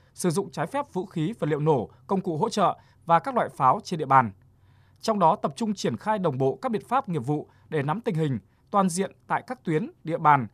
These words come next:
lĩnh vực quản lý để kịp thời phát hiện, điều tra, khám phá các đường dây,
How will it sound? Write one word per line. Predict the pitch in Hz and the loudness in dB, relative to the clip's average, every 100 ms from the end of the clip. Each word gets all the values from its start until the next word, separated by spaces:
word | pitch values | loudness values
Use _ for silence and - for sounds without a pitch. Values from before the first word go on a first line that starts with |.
| _ - | _ -8
lĩnh | 175 254 | -8 -4
vực | 226 | -4
quản | 170 117 | -2 -2
lý | 123 202 - _ - | -2 -4 -8 _ -4
để | 165 | -2
kịp | 160 190 | -2 -4
thời | 175 156 | -2 -4
phát | 277 | -2
hiện, | 247 196 - - | -4 -4 -6 -12
điều | 196 185 | -2 0
tra, | 175 226 214 | 2 2 2
khám | 196 180 202 | 0 -6 0
phá | 160 175 | 2 2
các | 254 | 0
đường | 202 123 | -2 -2
dây, | 196 202 | -2 -2